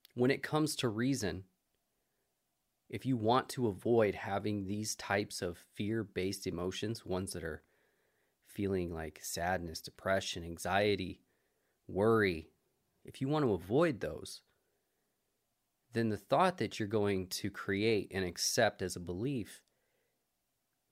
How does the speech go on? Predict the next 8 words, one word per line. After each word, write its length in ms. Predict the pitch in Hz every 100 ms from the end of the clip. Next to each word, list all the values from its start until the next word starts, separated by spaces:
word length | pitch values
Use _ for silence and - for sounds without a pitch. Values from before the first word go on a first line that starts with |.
| _ - _
will 200 | 120 113
need 280 | 110 123 127
to 140 | -
be 460 | 98 110 104 101 104 _ _ _ _
in 80 | 113
alignment 840 | 107 95 101 107 135 127 95 - _ _ _ _ _
with 340 | 98 95 -
love. 420 | 95 95 85 -